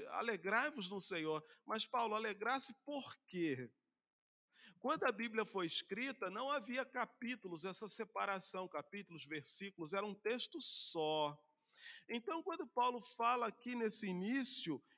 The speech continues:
ele está se referindo ao que fa-, foi falado antes, no capítulo dois, no capítulo um. Então, essa expressão de Paulo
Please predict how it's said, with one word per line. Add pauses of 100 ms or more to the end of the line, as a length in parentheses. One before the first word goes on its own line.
ele
está
se
referindo
ao
que
fa-,
foi
falado (100)
antes,
no
capítulo
dois,
no
capítulo
um. (360)
Então,
essa
expressão (260)
de
Paulo